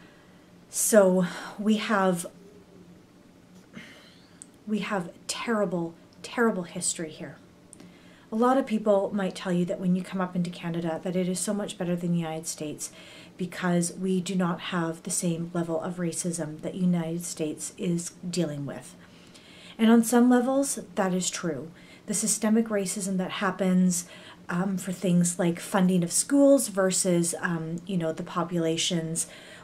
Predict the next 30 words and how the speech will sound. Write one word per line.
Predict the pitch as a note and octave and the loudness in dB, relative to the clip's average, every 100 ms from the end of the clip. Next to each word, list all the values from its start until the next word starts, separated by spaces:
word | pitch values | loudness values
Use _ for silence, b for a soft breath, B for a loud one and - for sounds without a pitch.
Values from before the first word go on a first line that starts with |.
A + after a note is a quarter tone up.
| - | -2
what | F#3+ | -2
they're | G3 | 0
paying | F3+ - F3 E3+ | -4 0 2 2
in, | D#3+ F3 | 0 -4
in | F3+ | -4
terms | - F3 E3 | -4 -4 -4
of | - | -6
tax | - B3 B3 - | -4 -4 -4 0
dollars | B3 A#3 A#3 A3+ A3+ - B B - | 2 6 6 6 4 -2 B B -10
per | - E3 | -4 -2
zip | D3 A#3+ | 2 0
code | - A3+ A3 A3+ | 0 4 6 6
and | F3 | 4
county | F3 A#3+ A3+ A3+ | 0 4 4 4
and | A3 | 2
stuff | - A3+ | 2 -2
like | A3+ G#3+ | -2 0
that. | A3+ G#3+ | 0 0
Yeah, | A3+ G#3 F#3 | 2 2 4
we | G3 | 4
don't | A#3 A#3+ | 4 4
have | G#3 F#3 E3+ | 2 -2 -2
that. | D3+ - B B B | -6 -8 B B B
If | B | B
you | B3 | 2
go | C4+ C#4+ | 6 8
to | D4 | 8
a | |
public | C#4+ G#3+ A3+ A3+ | 6 2 2 2
school, | - A#3 A#3+ D4 | 0 6 6 6